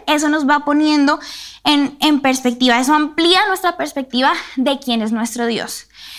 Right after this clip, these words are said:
Entonces, ya sé que tengo que temer, pero ¿cómo obtengo ese temor? Bueno, la manera de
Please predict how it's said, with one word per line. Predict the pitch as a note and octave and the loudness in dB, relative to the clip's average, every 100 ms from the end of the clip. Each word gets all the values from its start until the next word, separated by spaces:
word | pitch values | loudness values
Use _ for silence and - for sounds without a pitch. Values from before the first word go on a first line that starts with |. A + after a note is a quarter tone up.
| - | -4
Entonces, | C#4 D4 D4+ A3 E3+ - - D4 - | 0 2 2 0 -4 -8 -14 -14 -4
ya | A#3+ D4+ D#4 | 0 2 2
sé | F4+ | -2
que | F#4 | -2
tengo | G4 F4 E4 | -2 0 0
que | E4+ | -2
temer, | E4+ E4 C4+ E4+ - - - | -2 0 2 0 -6 -18 -4
pero | D4 D4 D4 | 0 0 0
¿cómo | D#4 D#4 D#4 | 2 2 4
obtengo | D#4+ - C4+ A#3+ A3+ C4+ C4+ - _ - | 0 0 0 2 0 -2 -4 -16 _ -6
ese | A#3+ G#3+ | -6 -4
temor? | G#3 B3 C4+ - - - - - - - | -2 2 2 0 -6 -20 -20 -20 -10 0
Bueno, | D4 C#4 | 2 2
la | C4 D#4+ D#4+ | 2 2 4
manera | D4+ D#4 E4 D4+ D4 F#4+ - - - - | 2 2 2 4 2 0 -4 -20 -18 -8
de | G#3+ C#4 D#4 E4 | -2 2 2 2